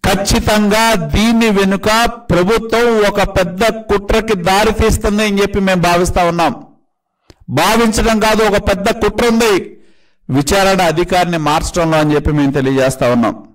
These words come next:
ఎందుకంటే మేము ఒకటే అధికారులను హెచ్చరిస్తా ఉన్నాం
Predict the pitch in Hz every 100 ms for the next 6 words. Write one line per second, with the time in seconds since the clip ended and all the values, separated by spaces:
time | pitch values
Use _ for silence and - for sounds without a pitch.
0 | _ _ _ _ _ _ - - - -
1 | 170 214 233 247 240 226 220 233 247 -
2 | - - - _ _ - 123 165 185 196
3 | 190 175 160 190 185 170 196 175 175 165